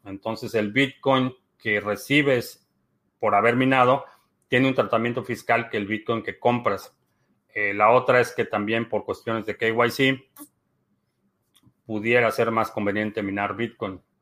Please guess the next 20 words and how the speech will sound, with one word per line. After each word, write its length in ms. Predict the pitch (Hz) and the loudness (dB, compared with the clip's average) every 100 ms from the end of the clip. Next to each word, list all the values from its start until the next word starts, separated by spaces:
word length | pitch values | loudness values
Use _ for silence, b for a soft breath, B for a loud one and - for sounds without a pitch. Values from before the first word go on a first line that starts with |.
| _ | _
Ah, 280 | 113 104 101 | -8 -6 -6
Pundi 280 | - 165 151 | -2 2 4
X. 380 | 147 - - - - | 4 2 -10 -18 -8
Pundi 220 | 135 131 | -2 0
X 180 | 131 135 | 0 -2
es 140 | - | -6
el 120 | 117 | -6
que 80 | 104 | -6
tenía 360 | 104 107 117 117 | -6 -4 -2 -2
los 200 | 104 - | -4 -6
teléfonos 680 | 104 113 117 107 104 98 - | 0 0 0 -6 -6 -8 -12
y 100 | 92 | -14
que 120 | 107 | -10
iban 180 | 104 101 | -6 -6
a 60 | |
hacer 220 | 92 101 95 | -6 -8 -8
su 460 | 95 90 87 85 _ | -12 -14 -16 -20 _
cosa 300 | 107 98 101 | -10 -10 -8
parecida 500 | 98 92 107 101 92 | -8 -6 -6 -6 -6
de 300 | 92 87 | -8 -12